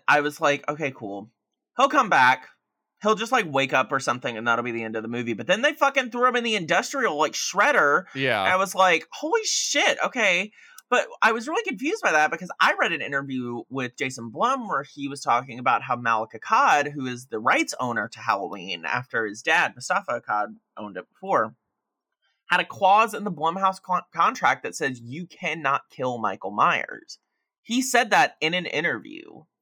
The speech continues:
Speaker 2: Huh.
Speaker 1: And I
Speaker 2: Huh.
Speaker 1: was like, "Interesting. But y'all just did that."
Speaker 2: Yeah.
Speaker 1: Hmm. Um, but also Jason Blum has said that, like, it's not the last one. It's just the
Speaker 2: Yeah.
Speaker 1: last one with Laurie.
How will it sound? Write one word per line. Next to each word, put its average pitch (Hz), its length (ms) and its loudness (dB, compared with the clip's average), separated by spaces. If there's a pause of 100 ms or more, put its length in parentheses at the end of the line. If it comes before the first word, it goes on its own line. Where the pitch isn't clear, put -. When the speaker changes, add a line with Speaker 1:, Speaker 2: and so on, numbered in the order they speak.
(100)
Speaker 2:
Huh. 107 400 -8 (1500)
Speaker 1:
And 156 120 2
I 151 40 2
Speaker 2:
Huh. 151 60 2
Speaker 1:
was 156 160 -2
like, 160 380 0
"Interesting. 226 840 -8 (600)
But 175 300 -8
y'all 220 200 2
just 131 320 -10
did 196 280 -6
that." - 400 -6 (480)
Speaker 2:
Yeah. 95 340 -2 (340)
Speaker 1:
Hmm. 110 380 -12 (640)
Um, 143 520 4
but 190 180 0
also 226 380 2
Jason 156 340 -4
Blum 123 180 -2
has 117 120 -8
said 113 160 -4
that, 110 240 0
like, 110 340 -2
it's 123 180 -12
not 87 140 -8
the - 80 -16
last - 240 -8
one. - 260 -20 (340)
It's 143 140 -4
just 135 140 -10
the 131 80 -6
Speaker 2:
Yeah. 113 60 2
Speaker 1:
last 87 180 0
one 101 140 -10
with - 180 -18
Laurie. 62 460 -8